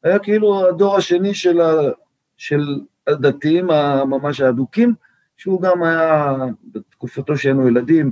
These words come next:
הוא היה מתפלל, הולך לבית כנסת בשבת, ותפילין כמובן, וזה, ומצד שני, הוא היה יכול גם לחטוא ב-, לצפות בטלוויזיה, בסרט ערבי ביום שבת,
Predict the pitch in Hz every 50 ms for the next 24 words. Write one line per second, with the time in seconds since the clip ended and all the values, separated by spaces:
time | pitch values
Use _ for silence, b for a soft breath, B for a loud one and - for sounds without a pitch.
0 | - b b b b b b - - 185 196 185 170 - - 143 147 160 165 165
1 | 151 143 139 143 143 151 139 123 - 151 135 139 135 135 131 - 139 135 156 185
2 | 190 180 160 127 131 131 123 - - 143 156 175 196 190 160 160 156 160 165 170
3 | 196 202 208 202 175 170 170 175 202 208 190 196 185 175 - 202 196 - 208 208
4 | 220 226 226 220 214 202 208 202 180 196 196 190 196 185 185 151 - - 196 180
5 | 175 180 175 175 175 170 160 - b b b b b 143 143 - - 175 180 160
6 | 175 165 165 156 160 160 180 175 170 165 139 139 - 165 160 156 - 151 139 143
7 | 139 139 160 151 147 143 120 - _ _ 135 147 147 143 147 143 135 143 170 175
8 | 175